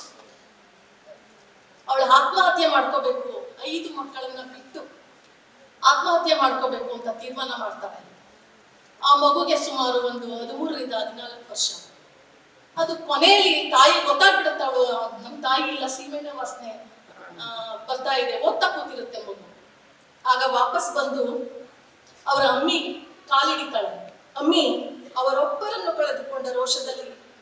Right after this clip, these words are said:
ನಮ್ಮೆಲ್ಲರನ್ನು ಅವಳ ಕಾಲದ್ದಕ್ಕೆ ಎಸೆಯುವುದು ಸರಿಯಾ? ಅಬ್ಬಾಗೋಸ್ಕರ ಸಾಯಲು ಸಿದ್ಧಳಾಗಿರುವ ನೀನು ನಮಗಾಗಿ ಬದುಕಲು ಸಾಧ್ಯವಿಲ್ಲವೇ? ನಮ್ಮನ್ನೆಲ್ಲ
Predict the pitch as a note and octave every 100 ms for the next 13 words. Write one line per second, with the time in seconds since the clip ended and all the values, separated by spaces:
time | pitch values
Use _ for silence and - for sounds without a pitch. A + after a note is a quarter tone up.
0 | - B3+ C4 C4 C4+ F4 F#4 E4+ D#4 -
1 | - - C4 C4+ F#4 - C#4 C4 C4+ B3
2 | A#3+ - A3+ - - B3 A#3 G3+ - -
3 | - - - - - - - _ _ _
4 | _ _ _ _ - _ _ _ _ _
5 | _ _ - - - D#4 E4+ - - -
6 | - - - - - - B3+ D#4 D4+ -
7 | - - D#4 E4 C4 - - - A3+ -
8 | - - - - - _ _ - C#4 D4+
9 | D#4 C#4 C#4+ C4 - - G4+ G4 - -
10 | - G4 - - - - - _ _ _
11 | _ _ A#3+ C4 C4+ C4+ B3+ B3+